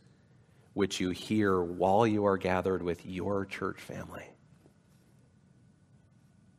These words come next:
So we see that pastors and teachers are supposed to read the Bible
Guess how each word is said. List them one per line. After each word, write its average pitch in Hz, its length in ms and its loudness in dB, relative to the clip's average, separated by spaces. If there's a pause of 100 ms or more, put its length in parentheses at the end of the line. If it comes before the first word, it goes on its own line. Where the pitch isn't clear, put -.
(360)
So - 160 -2
we 98 80 2
see 117 220 4
that 107 260 4
pastors 113 600 6
and 92 160 0
teachers 92 500 -2
are 87 80 -4
supposed 95 420 -2
to 90 80 -2
read 95 240 2
the 139 80 4
Bible 92 420 -4